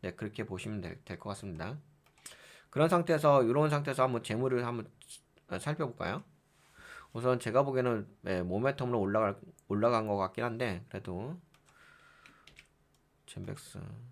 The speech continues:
아, 맞다. 저거 대차 쪽 한번 살펴볼까? 대차 쪽은 어떻게 됐을까요? 음... 그래도 뭐 그렇게까지 많이 증가한 건 같진 않은데 최근에 그래도 빠진 게 있으니까.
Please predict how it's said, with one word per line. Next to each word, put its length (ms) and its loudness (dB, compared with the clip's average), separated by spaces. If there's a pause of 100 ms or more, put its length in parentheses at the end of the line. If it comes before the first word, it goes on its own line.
(540)
아, 160 6
맞다. 380 2
저거 240 -2
대차 280 0
쪽 120 0
한번 260 -2 (320)
살펴볼까? 640 -8 (1300)
대차 400 -6
쪽은 320 2
어떻게 300 2
됐을까요? 680 -4 (160)
음... 520 -16 (1400)
그래도 260 -10
뭐 160 -6
그렇게까지 460 -10
많이 240 -8
증가한 340 -10
건 220 -12
같진 280 -16
않은데 300 -14 (1400)
최근에 340 -2
그래도 280 -2
빠진 320 -2
게 80 -2
있으니까. 520 -8